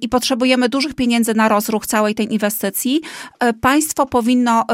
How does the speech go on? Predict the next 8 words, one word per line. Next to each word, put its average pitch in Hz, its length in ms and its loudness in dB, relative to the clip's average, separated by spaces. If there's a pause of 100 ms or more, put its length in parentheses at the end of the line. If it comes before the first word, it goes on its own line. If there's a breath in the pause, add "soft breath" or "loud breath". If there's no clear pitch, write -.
bardzo 233 300 0
supportować 226 680 -2
takich, 196 500 -6
e, 202 300 0
docelowych 220 520 2
bene-, 214 320 0
beneficjentów, 220 960 -2
tak? 220 400 -2